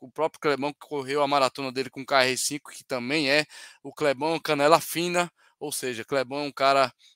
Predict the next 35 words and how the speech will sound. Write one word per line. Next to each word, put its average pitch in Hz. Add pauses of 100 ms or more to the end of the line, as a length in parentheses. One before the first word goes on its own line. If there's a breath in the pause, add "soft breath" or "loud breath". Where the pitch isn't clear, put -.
(360 soft breath)
bem 147
levezinho, 143
ele 143 (200)
voou 156
também, 151
não 196
voou 202
mais 196
porque -
tá 180
com 165
o 160
probleminha 143
dele 127
aí 120
da, 113 (320 soft breath)
da 123
lombar 120
dele, 123
que -
ele 117
tá 127
em 123
tratamento 117
aí, 127 (240 soft breath)
mas 151
o 147
homem 147 (460 soft breath)
foi -
com 147
emoção, 135
com 127
foco 127
e 127
detonou. 127